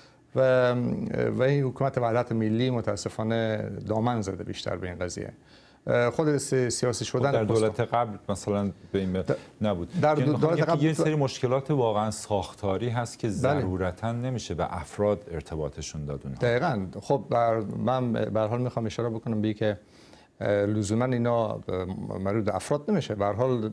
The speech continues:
Speaker 1: باید که نظام تغییر بکنه. ما، ما مشکلات بسیار، نظام فعلی، نظام ریاستی فعلی به هر حال پاسخگو نبوده، جواب نداده. اه، فعلاً، اه، ما اگر نگاه بکنیم به واقعیت‌های جامعه امروز افغانستان، اه، نظامی که بیشتر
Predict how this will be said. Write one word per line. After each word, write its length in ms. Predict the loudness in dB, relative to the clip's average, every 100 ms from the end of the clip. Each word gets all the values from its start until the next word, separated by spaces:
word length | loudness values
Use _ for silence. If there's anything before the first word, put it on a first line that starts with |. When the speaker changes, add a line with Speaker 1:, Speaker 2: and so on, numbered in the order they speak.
| 2
Speaker 1:
باید 220 | 0 2
که 120 | -2
نظام 440 | 0 2 2 2
تغییر 300 | 2 -2 -2
بکنه. 320 | -6 -8 -6 -4
ما، 180 | -2
ما 180 | -2 -2
مشکلات 360 | -2 -2 -2 -2
بسیار، 280 | -2 0 -2 -6 -2
نظام 260 | 2 4 2
فعلی، 320 | 2 2 4
نظام 300 | 4 2 2
ریاستی 480 | 2 0 0 -2 0
فعلی 260 | 0 0
به 100 | 2
هر 60 | 2
حال 160 | 0
پاسخگو 440 | 0 -2 -2 -2 0
نبوده، 480 | 0 2 0 -2 0
جواب 280 | 2 4
نداده. 360 | 2 0 -4 -12 -16 -20 -20 -20 _
اه، 380 | 2 4 6 4
فعلاً، 440 | 2 2 4 4 2
اه، 960 | 2 2 2 2 0 -2 -2 -4 -4 -2
ما 200 | 0 0
اگر 140 | 0
نگاه 220 | 0 0
بکنیم 340 | 0 -2 -2 0
به 80 |
واقعیت‌های 760 | 0 0 0 -2 0 2 2 -2 -6 -6
جامعه 260 | -2 0 0
امروز 200 | 0 0
افغانستان، 720 | -2 -2 -2 0 0 0 0
اه، 60 | 0 0 -2 -4 -4
نظامی 420 | -2 0 0 -2
که 100 | -2
بیشتر 360 | -4 -2 -2 -2